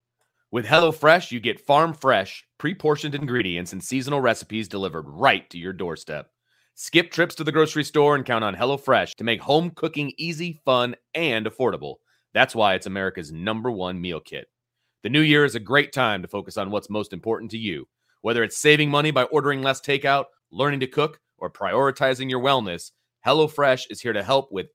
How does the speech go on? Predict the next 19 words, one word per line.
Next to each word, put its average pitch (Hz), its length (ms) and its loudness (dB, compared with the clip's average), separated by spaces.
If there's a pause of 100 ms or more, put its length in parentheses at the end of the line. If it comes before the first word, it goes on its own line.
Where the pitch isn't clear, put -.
endless 160 380 0 (100)
options 92 540 2
to 98 80 -10
make 98 200 -4
cooking 147 320 -4
at - 80 -6
home 95 240 -6
simple 147 580 -4 (120)
and 85 300 -6
enjoyable. 80 500 -8 (320)
HelloFresh 139 480 4
cuts 143 200 0
back 139 280 6
on 107 160 0
time 135 340 -2
spent 139 300 0
in 120 60 -12
the 110 80 -8
kitchen 87 480 -6